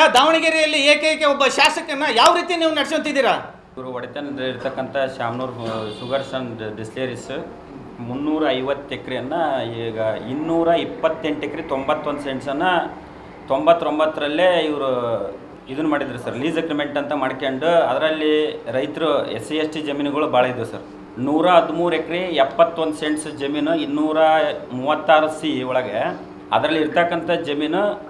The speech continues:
Speaker 2: ನೂರ ಹನ್ನೊಂದು ಎಕರೆ ಎಪ್ಪತ್ತೊಂದು ಸೆಂಟ್ಸನ್ನು ಎಲ್ಲ ಎಸ್ ಸಿ ಎಸ್ ಟಿ ಅವರಿಗೇನೆ ಕೊಟ್ಟಿದ್ದು ಸರ್. ಅದು ಗ್ರ್ಯಾಂಟ್ ಕೊಟ್ಟಿರೋದು ತೊಂಬತ್ತೊಂಬತ್ತರಲ್ಲಿ ಗ್ರ್ಯಾಂಟ್ ಸರ್ಟಿಫಿಕೇಟ್ ಕೊಟ್ಟಿದ್ದಾರೆ, ಗ್ರ್ಯಾಂಟ್ ಕೊಟ್ಟಿದ್ದಾರೆ. ಅವರೆಲ್ಲ ರೈತರು ಎಂಬತ್ತರದ್ದನು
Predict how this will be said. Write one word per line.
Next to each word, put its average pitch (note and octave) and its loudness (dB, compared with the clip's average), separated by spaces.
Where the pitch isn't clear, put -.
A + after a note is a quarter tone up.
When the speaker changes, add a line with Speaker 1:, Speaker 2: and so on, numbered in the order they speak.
Speaker 2:
ನೂರ C#3+ 0
ಹನ್ನೊಂದು D3+ 4
ಎಕರೆ E3+ -6
ಎಪ್ಪತ್ತೊಂದು D#3 0
ಸೆಂಟ್ಸನ್ನು C#3+ 0
ಎಲ್ಲ D3+ 2
ಎಸ್ C3 0
ಸಿ D#3+ -4
ಎಸ್ D3 -4
ಟಿ D#3 -2
ಅವರಿಗೇನೆ D3 2
ಕೊಟ್ಟಿದ್ದು C#3+ -2
ಸರ್. A#2+ 0
ಅದು G2+ -4
ಗ್ರ್ಯಾಂಟ್ C#3 0
ಕೊಟ್ಟಿರೋದು F#3 2
ತೊಂಬತ್ತೊಂಬತ್ತರಲ್ಲಿ F3+ 2
ಗ್ರ್ಯಾಂಟ್ D#3 2
ಸರ್ಟಿಫಿಕೇಟ್ D#3+ -2
ಕೊಟ್ಟಿದ್ದಾರೆ, D#3 2
ಗ್ರ್ಯಾಂಟ್ D3+ 2
ಕೊಟ್ಟಿದ್ದಾರೆ. D3+ 0
ಅವರೆಲ್ಲ C#3 6
ರೈತರು C#3 -2
ಎಂಬತ್ತರದ್ದನು E3+ 2